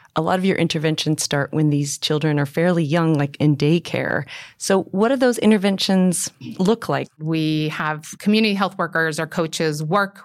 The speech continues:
Speaker 2: with childcare providers to help shape their environments. And we do,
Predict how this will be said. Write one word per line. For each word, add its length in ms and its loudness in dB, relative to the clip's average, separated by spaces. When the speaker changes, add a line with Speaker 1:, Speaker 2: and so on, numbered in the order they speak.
Speaker 2:
with 180 -2
childcare 560 -6
providers 840 -4
to 120 -2
help 320 -4
shape 280 -4
their 160 -4
environments. 760 -8
And 180 -6
we 160 -4
do, 460 -6